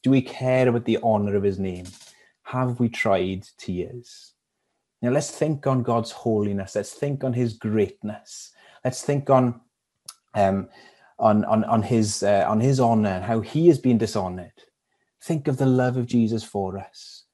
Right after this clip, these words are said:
Think how he died, how he was rejected, how he was humiliated, and then see how other people are just using his name, uh, as just a, a nothing. Think of how lost people are. Think of where they're headed, and,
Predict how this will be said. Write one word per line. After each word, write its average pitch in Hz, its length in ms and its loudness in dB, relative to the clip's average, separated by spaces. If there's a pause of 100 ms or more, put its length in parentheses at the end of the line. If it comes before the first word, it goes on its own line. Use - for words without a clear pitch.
Think 139 160 -4
how 135 80 2
he 131 240 -2
died, 110 260 2
how 113 140 -4
he 127 280 0
was 117 160 2
rejected, 101 460 -4
how 104 120 -2
he 143 280 -4
was 135 160 0
humiliated, 98 720 -2 (460)
and 120 120 -6
then 131 140 -2
see 120 200 -2
how 113 180 -2 (100)
other 113 180 -2
people 110 220 0
are 104 60 2
just 107 180 -4
using 123 380 6
his 107 140 0
name, 95 380 -2 (400)
uh, 85 160 -4
as 101 200 -8
just - 280 -6
a, 90 300 -2 (200)
a 101 80 0
nothing. 104 580 0 (840)
Think 123 140 -2
of 117 60 -6
how 120 120 -2
lost 107 380 -2
people - 240 -8
are. 90 180 -8
Think 120 220 -6
of 117 100 -4
where 110 160 0
they're 107 140 -4
headed, 95 400 -4
and, 107 200 -2